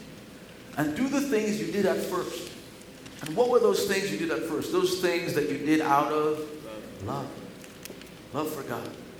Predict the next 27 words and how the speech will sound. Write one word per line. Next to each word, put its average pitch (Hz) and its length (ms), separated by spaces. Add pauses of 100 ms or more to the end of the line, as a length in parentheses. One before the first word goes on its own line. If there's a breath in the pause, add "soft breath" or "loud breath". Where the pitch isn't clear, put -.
(1700)
So 156 160
I - 20
want 208 200
to 190 40
encourage 180 360
those, 131 320
whether 156 180
you, 160 220
you 151 200
serve 180 280
in 170 80
the - 100
parking 170 340
ministry, 156 360
whether 151 180
you 143 140
serve 160 680
as 127 120
an 139 100
usher, 160 420
whether 131 240
you - 80
serve 151 300
on 135 80
the 131 60
worship 143 400
team, 143 320